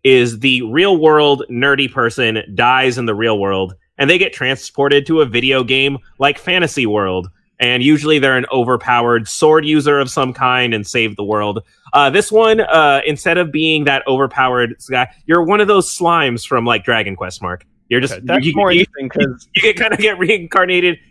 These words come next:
Speaker 1: as a, uh, step up of, from an N P C.
Speaker 2: The,
Speaker 1: Like
Speaker 2: the title gives away the premise, but I
Speaker 1: It
Speaker 2: did
Speaker 1: does.
Speaker 2: need to know,
Speaker 1: It
Speaker 2: like,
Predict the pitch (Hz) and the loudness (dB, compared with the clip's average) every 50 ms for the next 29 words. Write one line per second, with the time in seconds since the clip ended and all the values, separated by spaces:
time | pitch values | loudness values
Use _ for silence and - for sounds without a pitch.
0 | - - 156 151 156 151 147 151 156 - - 156 143 131 120 - - - - - | -4 -2 0 0 2 2 2 0 0 0 2 2 2 2 -2 -6 -16 -16 -14 -14
1 | - - - 208 202 202 - - - 160 - - - 147 123 - - 151 135 131 | -16 -4 -2 0 0 0 -2 -2 -2 -2 -2 -2 -8 -8 -6 -4 -4 -4 -2 -2
2 | 135 135 127 120 113 117 104 - - 87 85 - - _ _ - 156 175 185 185 | -4 -4 -6 -6 -6 -10 -12 -10 -12 -14 -16 -16 -20 _ _ -2 0 2 2 2
3 | - 180 160 - 175 160 180 185 185 175 165 165 143 - - 311 330 262 240 202 | 0 -2 -4 -6 -4 0 0 2 2 2 0 -2 -2 -2 2 4 4 6 6 4
4 | 175 156 139 196 175 156 165 165 160 160 143 131 107 - 180 170 147 127 120 120 | 4 4 4 2 2 4 4 4 4 4 2 0 0 2 0 0 2 2 0 -2
5 | 113 - - 151 117 147 143 131 131 135 180 190 156 196 202 196 196 185 175 165 | -2 -6 -12 -8 0 2 2 2 2 2 0 2 4 2 2 2 2 0 0 0
6 | 165 156 156 151 143 135 123 - | 2 0 2 2 2 0 -2 -4